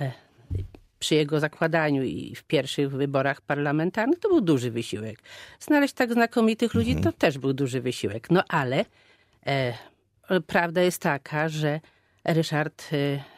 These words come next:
Speaker 1: no, nie sprostał naszym oczekiwaniom jako lider. Stąd, e, wybór, e, kolejny, e, padł na Katarzynę Lubnauer. No szkoda, ja osobiście jestem członkiem Rady Krajowej. Bardzo, e,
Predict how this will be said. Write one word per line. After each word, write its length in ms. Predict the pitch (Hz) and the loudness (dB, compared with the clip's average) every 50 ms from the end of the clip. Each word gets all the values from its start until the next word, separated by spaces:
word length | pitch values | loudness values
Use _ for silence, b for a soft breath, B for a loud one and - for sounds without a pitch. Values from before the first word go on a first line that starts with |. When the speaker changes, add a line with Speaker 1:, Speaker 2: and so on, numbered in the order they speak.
| B B B B - | B B B B -8
Speaker 1:
no, 380 | - 143 147 151 160 160 170 180 | -6 -6 -4 -2 0 0 2 2
nie 140 | 202 233 233 | 2 0 0
sprostał 580 | - - - 277 294 - - - 156 135 - - - b b b b b b b b b b b - | -2 -4 0 0 0 0 -2 -2 -2 -2 -2 -4 -10 b b b b b b b b b b b -8
naszym 440 | - 139 147 156 151 - - 151 139 - _ | -2 0 0 0 0 -2 -2 -2 -4 -2 _
oczekiwaniom 720 | 165 156 - 165 156 - 156 143 143 135 123 120 127 135 147 | -6 -4 -4 -6 -2 -2 0 2 2 2 2 0 0 2 2
jako 260 | 151 151 - - 220 | 0 0 0 -2 0
lider. 460 | 226 254 208 143 127 117 117 113 - - _ _ - - | 0 0 0 0 0 0 0 -2 -4 -12 _ _ -20 -18
Stąd, 580 | - - - - 147 131 139 165 - - - - 147 143 147 151 B B B B B B B B _ | -18 -16 -4 -2 0 0 0 0 -2 -6 -6 -4 -2 -2 -4 -6 B B B B B B B B _
e, 120 | - 135 | -4 -2
wybór, 440 | 131 147 165 143 156 156 143 143 - _ - | 0 0 2 2 2 2 0 0 -6 _ -6
e, 180 | 135 135 131 123 - - _ | -6 -6 -6 -8 -12 -16 _
kolejny, 640 | - 180 160 160 151 143 139 139 135 139 147 143 - - | 0 2 4 4 4 4 2 2 2 2 0 -2 -4 -4
e, 120 | 147 139 139 | -6 -6 -6
padł 540 | - - 135 135 135 139 160 165 165 156 - - | -2 -2 -2 -2 0 -2 -2 -2 -2 -4 -4 -2
na 340 | 151 147 143 135 139 139 151 - B B B B | -2 0 0 0 -2 -4 -6 -8 B B B B
Katarzynę 480 | - 156 - 160 143 151 156 156 165 165 | -2 -2 0 0 2 2 4 4 4 4
Lubnauer. 560 | 175 170 185 202 202 180 151 135 117 113 113 B B B B B B B | 4 4 4 4 4 4 4 2 -2 -4 -6 B B B B B B B
No 80 | 233 240 | 0 0
szkoda, 540 | - - - 320 302 208 156 147 151 202 - - | 0 0 2 2 4 4 4 2 2 0 0 2
ja 200 | 202 208 220 - | 2 2 2 2
osobiście 440 | 208 - - 202 202 214 - - 190 | -2 -4 -2 0 0 0 0 0 -2
jestem 200 | 180 - 185 180 | 0 0 -2 0
członkiem 400 | - - 190 190 - - 180 175 | 2 0 0 0 2 0 2 2
Rady 240 | 175 175 165 180 | 2 2 0 -2
Krajowej. 500 | - - - 214 233 262 247 185 147 143 B B B B B B B B - 165 | -4 -2 0 2 2 4 2 2 0 -2 B B B B B B B B -2 0
Bardzo, 460 | 170 180 180 175 175 190 180 - - | 2 2 2 2 4 2 2 2 2
e, 220 | 170 165 160 160 | 2 2 2 2